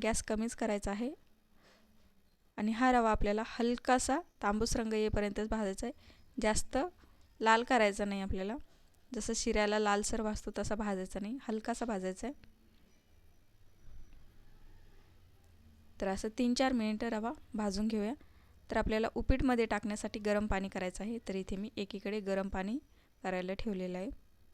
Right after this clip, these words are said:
तर गरम पाणी टाकलेले आपलं उपीट असं मोकळं आणि मऊ लुसलुशीत होतं.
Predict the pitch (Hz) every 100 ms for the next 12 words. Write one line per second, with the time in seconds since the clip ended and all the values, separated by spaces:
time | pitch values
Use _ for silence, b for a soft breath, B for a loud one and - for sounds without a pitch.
0 | - _ _ b b b - - 208 208
1 | 220 240 226 220 214 - 196 202 262 -
2 | 202 - 214 214 - 214 208 226 208 202
3 | - 233 311 - - 202 214 202 202 214
4 | 208 - 220 254 240 190 226